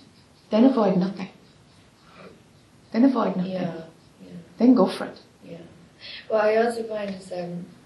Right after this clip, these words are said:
Speaker 2: like, it's interesting as well 'cause, uh,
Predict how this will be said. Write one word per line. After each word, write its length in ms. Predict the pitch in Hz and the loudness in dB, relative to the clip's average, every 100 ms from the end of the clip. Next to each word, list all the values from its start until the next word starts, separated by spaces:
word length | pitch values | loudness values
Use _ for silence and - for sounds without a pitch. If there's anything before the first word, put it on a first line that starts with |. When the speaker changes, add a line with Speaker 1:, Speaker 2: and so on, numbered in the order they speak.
| - - _ - - - - 180 | -20 -20 _ -20 -20 -20 -18 -10
Speaker 2:
like, 320 | 170 170 - - _ | -10 -10 -12 -20 _
it's 200 | 196 190 202 | -10 -6 -4
interesting 480 | 202 202 190 185 180 | -4 -4 -6 -10 -14
as 60 | 175 | -10
well 200 | 180 175 | -8 -8
'cause, 260 | 175 170 180 | -10 -14 -14
uh, 160 | 165 | -16